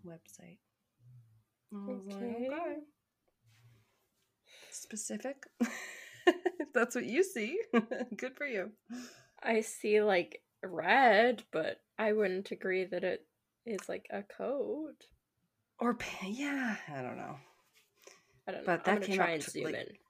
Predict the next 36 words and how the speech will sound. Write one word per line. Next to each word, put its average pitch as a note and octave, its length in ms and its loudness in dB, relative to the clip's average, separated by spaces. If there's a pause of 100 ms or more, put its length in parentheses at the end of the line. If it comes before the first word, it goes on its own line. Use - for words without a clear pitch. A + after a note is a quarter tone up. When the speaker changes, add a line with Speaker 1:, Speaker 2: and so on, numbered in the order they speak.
(540)
Speaker 2:
Zoom B3 280 -4
in. - 160 -4 (300)
Oh, G3 340 -2
I A3 80 0
can A3+ 140 0
Speaker 1:
I - 20 -
Speaker 2:
add B3 200 6
a B3 40 6
Speaker 1:
swear C4+ 140 4
it G#3+ 100 4
Speaker 2:
comment. - 0 -
Speaker 1:
came B3 220 0
up A#3+ 160 4
Speaker 2:
Oh. G3 160 -2 (160)
Speaker 1:
both, A3+ 680 -2 (400)
like, G#3 400 -6 (1120)
articles E3+ 720 -4
about - 340 -10
the D#3+ 140 -8
two G#3+ 260 -10
different - 440 -6
photos. D3 380 -10
It - 80 -16
was G#2+ 140 -10
weird. C3+ 440 -10 (1500)
Speaker 2:
I'm G3 60 -6
gonna G3 120 -4
zoom G#3 220 -2
in - 60 2
Speaker 1:
But - 20 0
Speaker 2:
as G3 140 -6
far G3 260 -2
as G3 160 0
I F#3+ 100 0
can F#3+ 180 -6
go. F#3+ 440 -4